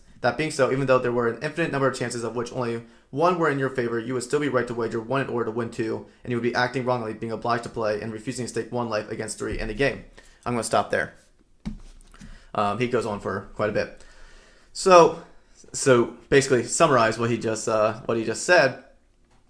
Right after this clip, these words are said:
was he's saying, so in the case of atheism versus, in his case, Christianity, he was speaking specifically of, um, his, uh, Christianity, believing in Christ. Um, he is saying this. So if I'm an atheist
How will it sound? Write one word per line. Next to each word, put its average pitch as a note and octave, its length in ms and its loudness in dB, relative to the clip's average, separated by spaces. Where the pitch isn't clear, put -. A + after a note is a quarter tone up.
was C#3 320 6
he's D3 160 -2
saying, D3+ 280 4
so C#3+ 440 4
in D#3 100 -4
the D3 80 0
case G#3+ 320 2
of C#3+ 540 2
atheism C#3 760 0
versus, B2 380 -4
in B2 120 -2
his C3+ 120 0
case, A2+ 200 -2
Christianity, G#2+ 500 -6
he A2+ 100 -6
was G#2+ 140 -8
speaking A2+ 560 -8
specifically A2+ 560 -8
of, G#2 200 -6
um, G#2 260 -8
his, A2 200 -10
uh, A2+ 140 -8
Christianity, A2+ 460 -6
believing A2+ 280 -2
in G#2+ 40 -8
Christ. A2+ 400 0
Um, C3 420 10
he E3+ 240 4
is E3+ 100 4
saying D3 240 2
this. - 320 -6
So E3+ 340 4
if D#3+ 300 4
I'm A#3+ 400 6
an E3 80 0
atheist A#2+ 480 -2